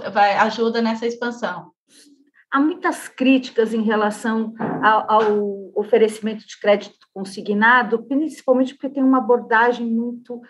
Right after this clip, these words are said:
Speaker 2: muitas vezes, daquele marketing de guerrilha, né? Aquele marketing agressivo, de, a, a pessoa mal se aposentou, ou ela mal virou pensionista, ou ela,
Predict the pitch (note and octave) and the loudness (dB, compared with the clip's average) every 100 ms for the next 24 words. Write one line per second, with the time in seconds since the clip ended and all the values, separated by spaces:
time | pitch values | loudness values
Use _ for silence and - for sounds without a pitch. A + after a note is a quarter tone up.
0 | _ _ - A#3+ A#3+ A3 A#3+ A#3 A3+ G3+ | _ _ -6 0 2 6 6 4 0 -2
1 | G#3+ A#3 A3+ G#3+ G#3 G#3+ - A3+ A3+ G3+ | -4 0 0 2 2 2 -4 -8 -6 -6
2 | G3 G#3 F3+ F#3+ A3+ A3 F3 F#3 G3 F#3 | -2 0 0 0 2 2 0 -2 -2 -2
3 | G3+ G3 F#3+ F#3+ G3 G3+ - F#3+ F#3+ - | -2 -4 0 -2 -2 -10 -8 -12 -12 -20
4 | - - G#3+ G#3+ G#3 G#3 - A#3+ A3+ G#3 | -20 0 2 4 2 0 -4 2 2 2
5 | G3 G3 F#3 G3+ - - - _ G3+ F#3+ | -2 -6 -2 -2 -2 -18 -20 _ 0 2
6 | G#3+ A#3 A3 B3 A3+ A#3 C4 C#4 B3 B3 | 2 0 0 0 2 4 2 2 0 2
7 | A#3+ A#3 A3 A3+ A3+ A#3+ B3 A3+ A3+ A3 | 2 2 -2 0 4 6 6 4 0 -2
8 | G#3+ G#3+ B3 B3+ B3 A#3 A#3 A#3+ - A#3 | 0 2 2 2 -2 -2 -2 -10 -8 -8
9 | G#3+ A3 A#3+ A#3+ - A3 A3 A#3 B3+ | -8 -6 -4 -4 -6 -4 0 2 2